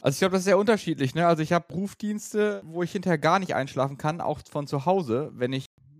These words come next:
angerufen wurde und muss dann am nächsten Tag natürlich wieder hin. Dann gibt's andere Dienste, wo man, so wie du sagst, ne, einfach mal eben rangeht, sagt, „Ja, mach mal so“, schlä-, dreht sich wieder um, schläft weiter.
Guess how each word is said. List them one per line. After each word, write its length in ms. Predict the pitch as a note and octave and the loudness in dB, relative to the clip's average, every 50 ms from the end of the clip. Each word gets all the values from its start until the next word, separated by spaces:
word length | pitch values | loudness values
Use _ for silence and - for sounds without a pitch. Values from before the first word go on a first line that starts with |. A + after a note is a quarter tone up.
| _ _ | _ _
angerufen 440 | - C#3 D#3+ D#3 C#3+ C#3+ C3+ C#3+ C#3 | -10 -8 -8 -6 -8 -8 -8 -10 -6
wurde 200 | C3+ C#3+ D#3 D#3 | -4 -2 -2 -2
und 80 | D3 C#3 | -2 -4
muss 140 | D3 D3+ - | -6 -6 -4
dann 180 | D#3+ D3+ D3 | -4 -4 -4
am 100 | G#2 B2 | -4 -6
nächsten 240 | C#3 D3 C#3+ - D3 | -6 -8 -8 -8 -8
Tag 120 | - D#3 | -8 -6
natürlich 280 | D3+ D3+ C#3 - D3 C3+ | -6 -6 -6 -8 -8 -8
wieder 140 | C#3+ C3 B2+ | -4 -2 -2
hin. 120 | C3+ D#3 F#3 | -2 -2 -2
Dann 120 | F3+ D#3 | -4 -4
gibt's 160 | C#3 C3 - - | -6 -8 -6 -6
andere 360 | - C3+ D#3+ F3 E3 D#3 D3 | -6 -4 -4 -4 -4 -6 -6
Dienste, 340 | C#3 C#3 D3 D3 - D#3+ C#3+ | -6 -8 -8 -6 -8 -8 -6
wo 300 | C#3 C#3 D3 C#3+ - - _ | -4 -4 -4 -4 -4 -6 _
man, 260 | - C#3 D3 D3 C#3 | -6 -6 -6 -6 -6
so 180 | C#3 C#3+ D3 D3+ | -10 -10 -8 -6
wie 80 | D#3 D3+ | -6 -6
du 100 | C#3+ C#3 | -6 -2
sagst, 320 | C3+ E3 D#3 - - - | -2 -2 -2 -2 -4 -6
ne, 140 | B2 C3 B2+ | -4 -4 -4
einfach 220 | - - C#3 C#3 C3+ | -4 -4 -6 -6 -4
mal 140 | C#3 B2+ | -4 -4
eben 280 | D2 G2+ C#3 C#3+ C#3+ C#3+ - _ _ _ _ _ _ | -4 -4 -6 -6 -8 -12 -14 _ _ _ _ _ _
rangeht, 380 | - C3 D3+ E3 E3 D#3+ D#3+ D3 | 0 0 0 0 -2 -4 -4 -2
sagt, 200 | D3 C#3+ C#3 - | -2 -4 -2 0
„Ja, 160 | C#3+ C#3 C#3 | 0 2 2
mach 140 | C#3+ C#3+ C#3+ | 2 0 0
mal 160 | D3 C#3 C3+ | 0 -2 -2
so“, 220 | C3 C#3+ D3+ E3 D#3 | -2 -2 -4 -6 -6
schlä-, 300 | D3+ - D3+ C3 - - | -8 -8 -8 -8 -8 -10
dreht 340 | - - - C#3+ D3+ D3+ D3 | -14 -12 -6 -6 -6 -6 -6
sich 100 | - D3+ | -8 -6
wieder 180 | C#3+ C#3 C#3 B2 | -4 -2 -2 -2
um, 120 | C#3+ D3+ | -4 -6
schläft 220 | C#3 - C#3 C3+ - | -6 -6 -6 -4 -2
weiter. 320 | A#2+ B2+ D#3 - D3 D3 | -2 -2 -2 -2 -4 -4